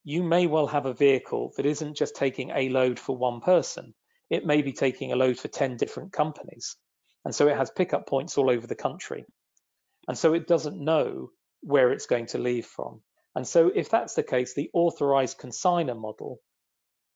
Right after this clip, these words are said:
generally falls out of, um, falls out of the system, unless you nominate a number of facilities around the, the, the country where you can go to once you pick up your last load and,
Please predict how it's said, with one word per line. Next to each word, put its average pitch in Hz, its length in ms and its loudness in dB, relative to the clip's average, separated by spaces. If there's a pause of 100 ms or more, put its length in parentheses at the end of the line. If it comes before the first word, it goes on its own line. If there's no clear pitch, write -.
(240)
generally 160 400 2
falls 135 380 2
out 127 240 0
of, 117 280 -8
um, 117 420 -4 (580)
falls 131 240 0
out 117 240 -2
of 120 60 -10
the 117 60 -6
system, - 520 -2 (920)
unless 139 420 2
you 135 280 0 (240)
nominate 139 640 0 (120)
a 135 60 -2
number 123 300 0
of 117 100 0
facilities 123 640 0
around 117 260 -2
the, 117 120 0 (100)
the, - 100 -4 (180)
the 123 80 -2
country 135 380 -2
where 127 180 2
you 127 180 -4
can 120 220 -8
go 180 200 6
to 135 160 -4
once 123 240 -4
you 123 80 -6
pick - 180 -6
up 127 140 -2
your 117 100 0
last 113 300 0
load 120 380 0 (520)
and, 131 200 -2